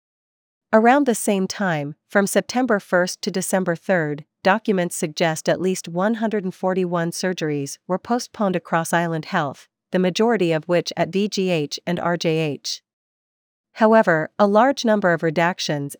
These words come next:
and inconsistencies in the one hundred and nineteen pages of F O I documents make it difficult to calculate exactly how many patients were impacted by operating room closures. Across Vancouver Island and at R J H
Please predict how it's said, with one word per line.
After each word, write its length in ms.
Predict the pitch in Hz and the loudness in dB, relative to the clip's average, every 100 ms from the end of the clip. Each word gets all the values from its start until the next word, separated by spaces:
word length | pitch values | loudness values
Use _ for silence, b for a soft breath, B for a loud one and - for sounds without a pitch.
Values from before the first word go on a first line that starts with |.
| - | -4
and 140 | 185 | -2
inconsistencies 1080 | 214 220 185 - 208 - 165 - 160 147 - | 0 0 -2 -2 -4 -4 -6 -4 -4 -4 -6
in 120 | - 180 | -2 -2
the 100 | 170 | 0
one 220 | 190 233 | 0 0
hundred 260 | 233 226 | -2 -2
and 100 | 196 180 | -2 -2
nineteen 400 | 185 175 180 165 | -2 -4 -4 -6
pages 460 | - 190 175 151 | -4 -4 -2 -2
of 120 | 160 | 0
F 180 | 165 160 | -2 0
O 60 | 170 | 0
I 140 | 160 | 0
documents 720 | 151 170 202 170 151 143 - - | 0 0 -2 -4 -6 -6 -10 -6
make 220 | 196 220 | -4 -2
it 100 | 170 | -2
difficult 520 | 180 196 175 156 143 | 0 -2 -2 -4 -4
to 100 | - | -6
calculate 580 | 180 214 208 - 165 156 | -8 -4 -4 -2 -2 -2
exactly 560 | 160 156 185 220 - 165 | -4 -2 -2 -2 -2 -4
how 160 | 180 | 0
many 240 | 202 202 175 | 0 0 -2
patients 600 | - 202 202 160 147 - | -4 -4 -2 -4 -6 -6
were 120 | 165 | -4
impacted 600 | 160 - 202 - 151 147 - | -4 -4 -6 -4 -6 -4 -2
by 140 | 165 | 0
operating 540 | - 220 180 165 160 156 | 0 -2 0 0 -2 -4
room 200 | 160 156 | -6 -6
closures. 680 | 170 156 156 139 139 - - _ _ _ _ _ _ _ _ _ _ _ _ _ - | -4 -4 -4 -6 -6 -12 -14 _ _ _ _ _ _ _ _ _ _ _ _ _ -2
Across 380 | 226 - 269 - | -2 2 2 2
Vancouver 540 | 240 220 - 220 190 | 2 2 0 2 2
Island 460 | - 180 165 147 143 - | 2 0 0 -2 -6 -4
and 120 | 175 | 0
at 120 | 170 | 2
R 180 | 180 214 | 2 2
J 220 | 202 175 | 2 2
H 300 | 175 147 - | 2 0 -4